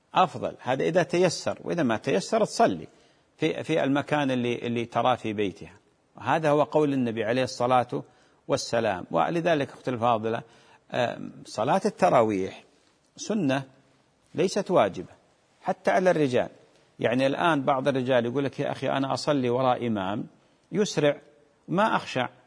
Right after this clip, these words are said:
كأننا في حلبة سباق". صلي في بيتك، ما دام تقول: "والله أنا ما أشوف أني أنا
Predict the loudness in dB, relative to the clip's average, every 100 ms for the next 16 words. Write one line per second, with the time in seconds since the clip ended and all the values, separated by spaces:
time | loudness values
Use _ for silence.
0 | _ _ -6 -2 0 0 0 0 0 0
1 | 0 -2 -2 -2 -2 -4 -14 _ _ -4
2 | -2 -2 -2 -2 -4 -8 -14 -20 _ _
3 | _ _ _ -4 0 4 2 2 -4 -4
4 | -2 0 2 2 2 0 -2 -4 -6 _
5 | _ _ -4 0 0 0 0 -2 -2 -2
6 | -2 0 0 0 -2